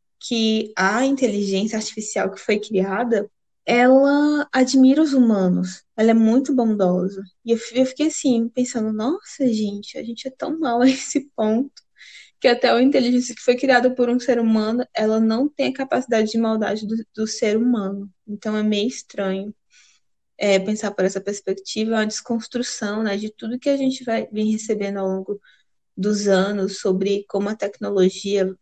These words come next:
pode ser nociva pra gente. É, e, na verdade, dependendo de como ela é empregada, ela pode ser muito benéfica, e como o ser humano ele pode ser tão maldoso, né?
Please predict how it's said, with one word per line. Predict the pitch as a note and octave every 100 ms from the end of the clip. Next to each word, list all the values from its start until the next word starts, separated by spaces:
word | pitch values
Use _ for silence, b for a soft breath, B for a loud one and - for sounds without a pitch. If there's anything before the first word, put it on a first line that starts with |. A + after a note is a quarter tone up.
| _
pode | G#3 G3 -
ser | - G3+ F#3+ F#3 F#3 G3
nociva | G3+ G#3+ - A3 G#3 G3 F#3+ -
pra | F#3+ G3+
gente. | G3 F#3 F3 F#3 - F#3 _ _ b b b _ _ _
É, | - F#3+ F#3 F3+ F3 F3+
e, | F#3+ G3
na | F#3+ F#3+
verdade, | F#3+ G3 F#3 F3+ F#3+ A3 A3 G#3+ G#3 -
dependendo | F#3+ F#3+ G3+ F#3+ F#3 F#3 F3+ F#3 - _ _ _ -
de | G3 G3
como | - F#3 F3+
ela | F3+ F3+
é |
empregada, | F3+ F#3 F#3 G3 G3+
ela | G3 F#3+
pode | G3+ G3
ser | - G3+
muito | G3 F#3 G#3+ B3 B3 b b b _ F#3
benéfica, | A3 A3 F3 F#3 - - C4 C4 _ -
e | A3
como | - A#3 B3+
o |
ser | - C#4+
humano | C4+ A3 A3
ele | A3+
pode | A3 A3
ser | A#3+ A#3 -
tão | A#3
maldoso, | A3 A#3 C4 A3 G#3 F#3+ G3+
né? | G3 F#3 F#3+